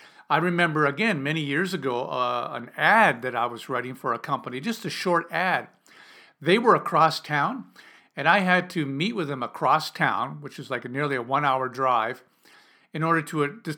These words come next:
to discuss the initial ad copy. And then once I wrote a draft, I actually had to drive across town again for a second meeting that I didn't anticipate. Okay, that added a lot of hours to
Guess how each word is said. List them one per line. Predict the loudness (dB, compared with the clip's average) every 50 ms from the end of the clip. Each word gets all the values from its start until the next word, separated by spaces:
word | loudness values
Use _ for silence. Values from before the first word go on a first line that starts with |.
| -12
to | -8 -4 -4 -4
discuss | -2 -4 -6 -4 0 2 2 2 2 -2
the | -6 -6 -6
initial | -4 -4 -6 -6 -6 -6 -8 -4 -2
ad | 0 0 0 0 -2 -4
copy. | -4 -4 -4 -4 -4 -8 -12 -16 _ _ _ _ _ _ _ _
And | -6 -2 0 0
then | 2 2
once | 2 0 0 2 2
I | 2 2
wrote | 0 0 0 0 0 2 0
a | -2
draft, | -2 -2 -2 0 2 2 0 -2 -4 -6 -4
I | -2 -2 -2
actually | -2 -2 -2 0 0
had | 0 0 -2 -4
to | -8
drive | -8 -6 -2 2 4 4 4 2 0
across | -4 -8 -4 0 0 0 0 0 -4
town | -4 0 0 0 0 0
again | -4 -8 -6 -6 -6 -6
for | -6 -6 -6
a | -6 -6
second | -4 -2 -2 -2 -2 -2 -6 -8 -6 -6
meeting | -6 -6 -6 -6 -6 -6 -6
that | -6 -4 -4
I | -6 -6
didn't | -6 -8 -8 -6 -6
anticipate. | -8 -6 -6 -6 -6 -6 -8 -8 -8 -8 -8 -8 -10 -16 _ _ _ _ _ _ _ _ _ _ _ _ _ _ _
Okay, | -18 -12 -10 -6
that | -4 -2 -2 -2 -2 -2
added | 0 2 2 2 2 0 -2
a | -2 -2
lot | 0 0 2 4 4 2 2
of | -2 -4 -6 -8 -2 2
hours | 6 6 6 6 4 0 -2 -4 -6 -10
to | -8 -8 -6 -6 -6 -8